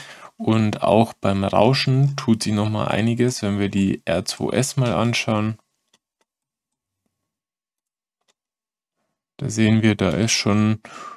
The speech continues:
ja, ein bisschen Rauschen mit drin. Wenn wir hier aber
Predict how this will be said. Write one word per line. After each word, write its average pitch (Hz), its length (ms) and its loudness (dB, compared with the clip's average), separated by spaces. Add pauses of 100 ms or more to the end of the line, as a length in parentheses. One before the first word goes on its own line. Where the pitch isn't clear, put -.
(180)
ja, 107 260 4 (1000)
ein 113 120 2
bisschen 123 380 4
Rauschen 110 480 4
mit 107 140 2 (100)
drin. 180 280 6 (1700)
Wenn 107 240 4
wir 107 80 6
hier 104 260 2
aber 101 360 2